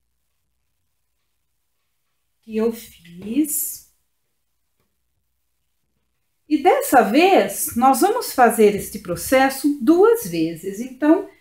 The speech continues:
eu já deixei aqui uma outra parte já riscada, né? Porque, na verdade, são duas partes que nós vamos fazer pra depois emendar uma na outra. Eu vou ensinar pra vocês, tá?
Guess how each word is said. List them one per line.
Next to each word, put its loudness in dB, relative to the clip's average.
eu 0
já 4
deixei 4
aqui -2
uma -2
outra 0
parte 0
já -2
riscada, -2
né? 2
Porque, 2
na 6
verdade, 4
são 0
duas 0
partes 0
que -6
nós 0
vamos 4
fazer 2
pra 2
depois 0
emendar 2
uma 8
na 6
outra. 0
Eu -6
vou -2
ensinar -2
pra -8
vocês, -12
tá? 0